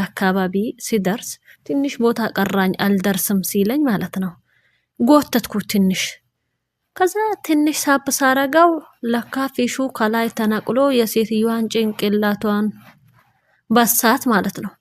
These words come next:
ከዛ «ወይኔ ምንድነው? ምንድነው? አንቺ ምን ሆነሽ ነው?» ብላ ጠራችኝ። እኔ ሲሰካው እዛ ጋ እሷ የለችም። ሁሌም ደግሞ እዛ ጋ ነው የሚሰካው። ከሰካሁት በኋላ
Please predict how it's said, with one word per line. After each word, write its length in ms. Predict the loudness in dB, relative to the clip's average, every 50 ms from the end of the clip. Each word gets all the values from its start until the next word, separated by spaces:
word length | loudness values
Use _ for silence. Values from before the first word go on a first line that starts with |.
| _ _ _ -20 -20 _ _ _ -20 -20 -20 -20 -20 -20 -20 -20 _ _ -2
ከዛ 240 | 0 0 0 0 0 0 0 0 0 -2 0
«ወይኔ 340 | 2 4 4 6 6 6 6 4 4 0 -8 -20 _ _ _ _ 4
ምንድነው? 460 | 6 6 8 8 8 8 8 6 4 2 -2 -8 -4
ምንድነው? 460 | -2 0 2 4 6 8 8 8 6 4 2 -6 _ _ _ _ _ _ _ _ _ _ _ _ _ _ _ _ -2
አንቺ 240 | 2 2 2 4 4 4 6
ምን 160 | 6 6 4
ሆነሽ 260 | 4 4 4 4 4 6
ነው?» 120 | 6 6 6
ብላ 220 | 6 4 4 6 6 4 4
ጠራችኝ። 500 | 4 4 4 4 2 2 0 -2 -4 -4 -4 _ _ _ _ _ _ _ _ _ 0
እኔ 100 | 2 2 2 2
ሲሰካው 560 | 4 6 6 6 6 4 2 2 2 2 2
እዛ 160 | 2 4 4 4 4
ጋ 160 | 6 6 4 4
እሷ 160 | 4 2 4 6 6
የለችም። 520 | 6 6 6 4 2 0 0 0 -2 0 2
ሁሌም 380 | 4 4 6 6 6 6 4 6
ደግሞ 220 | 4 4 4 6 6 4
እዛ 180 | 4 4 4 4 2 4
ጋ 180 | 4 4 4
ነው 100 | 4 4
የሚሰካው። 500 | 4 4 4 2 0 -4 -4 -4 -8 -10 -10 _ _ _ _ _ _ _ _ _ _ _ _ _ _ _ -2 0
ከሰካሁት 540 | 2 2 2 2 2 4 4 4 4 4 4
በኋላ 260 | 4 6 6 6